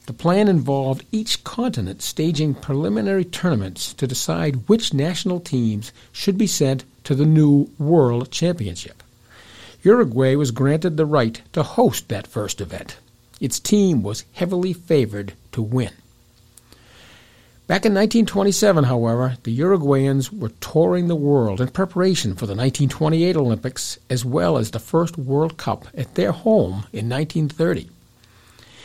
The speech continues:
In each country the team visited, it sought out the best clubs. When it came to the United States, the team, of course, wanted to play the Boston Wonder Workers.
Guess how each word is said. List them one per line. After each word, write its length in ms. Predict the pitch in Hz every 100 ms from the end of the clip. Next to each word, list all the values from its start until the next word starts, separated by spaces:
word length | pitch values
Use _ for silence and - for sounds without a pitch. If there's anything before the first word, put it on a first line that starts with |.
| - -
In 120 | 135
each 220 | 214 -
country 340 | - 190 180 180
the 140 | 117
team 260 | - 170 170
visited, 460 | 135 123 120 120
it 140 | - 117
sought 400 | - - 147 131
out 220 | 104 110 _ -
the 100 | 98
best 520 | 87 127 123 - -
clubs. 560 | - 117 85 82 - - _ - - _ -
When 140 | 147
it 140 | 120 -
came 260 | 156 165
to 80 | 147
the 80 | 147
United 340 | 147 151 151
States, 640 | - 175 214 226 - - -
the 120 | 220
team, 360 | - 214 220 214
of 140 | -
course, 480 | - 254 135 - -
wanted 320 | 123 139 147
to 60 | -
play 460 | - 113 107 104
the 140 | 107 113
Boston 580 | 104 110 104 - 127 127
Wonder 260 | 143 131
Workers. 600 | 95 92 95 - 92 -